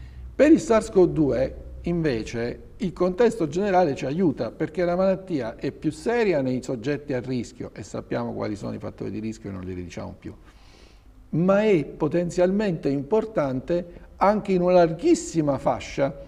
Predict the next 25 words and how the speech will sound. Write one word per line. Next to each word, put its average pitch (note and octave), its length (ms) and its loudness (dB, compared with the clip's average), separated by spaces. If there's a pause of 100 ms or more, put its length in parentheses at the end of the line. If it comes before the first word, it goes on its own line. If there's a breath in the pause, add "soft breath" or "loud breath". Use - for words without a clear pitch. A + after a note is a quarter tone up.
(280 loud breath)
di E3 180 0
coloro F#3+ 340 6
che D3+ 140 -2
non F3+ 180 0
hanno G3+ 240 4
fattori D3 440 0
di F3+ 120 -2
rischio, D#3+ 420 0
che F3 120 -2
non D#3+ 180 0
hanno G3 300 2
età C#3+ 260 2
di E3+ 140 -2
rischio, F3+ 580 -2
ma G3+ 120 0
che A3+ 120 2
possono A3+ 360 -2
avere F#3+ 240 4
il D#3+ 80 4
long F3+ 180 2
covid E3 440 2
che C3 80 -2
ho C3+ 60 -2
descritto A#2+ 540 -8
prima. C3+ 420 0